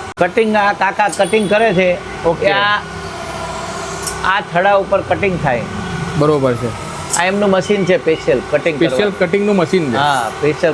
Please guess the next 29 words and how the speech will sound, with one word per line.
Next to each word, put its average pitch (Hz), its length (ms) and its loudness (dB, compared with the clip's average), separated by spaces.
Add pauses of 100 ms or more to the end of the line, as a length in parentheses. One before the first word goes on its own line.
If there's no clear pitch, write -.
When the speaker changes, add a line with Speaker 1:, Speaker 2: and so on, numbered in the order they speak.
Speaker 1:
કટિંગનું 147 340 0
Speaker 2:
એટલે 180 140 4
Speaker 1:
મશીન. 131 260 -6
Speaker 2:
પ્રોપર 175 280 2
માપ 196 320 2
વાઇઝ 226 220 2 (280)
જે 202 120 4
માપ 202 300 2
મારે 202 180 2
કરવું 208 240 4
હોય 180 140 4
એ - 20 2
પ્રમાણેનું 190 420 0
અહીંયા 196 140 2
કટિંગ 190 320 2
થાય? 139 140 2
Speaker 1:
હા, 143 280 0
હા. 135 240 0 (760)
Speaker 2:
બરોબર 120 420 2
છે. 104 140 -4
ઓકે. 117 320 0 (460)
તો 143 80 -4
તમે 151 360 2
જોઈ 147 220 2
શકો 165 240 2
છો 165 60 2
મિત્રો 156 260 0
અહીંયા 151 200 2
લાઈવ. 143 280 4